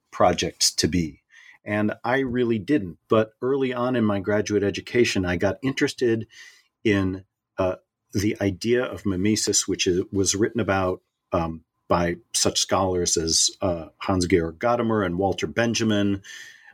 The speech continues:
uh, and Auerbach, and a whole host of other authors who were interested in what exactly mimesis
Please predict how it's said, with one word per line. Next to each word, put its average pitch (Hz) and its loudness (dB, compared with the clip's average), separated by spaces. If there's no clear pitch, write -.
uh, 82 2
and 92 0
Auerbach, 107 -2
and 101 -2
a 95 -2
whole 147 2
host 120 -2
of 95 -2
other 123 0
authors 104 0
who 98 0
were 95 -4
interested 139 0
in 98 0
what 123 0
exactly 101 0
mimesis 95 0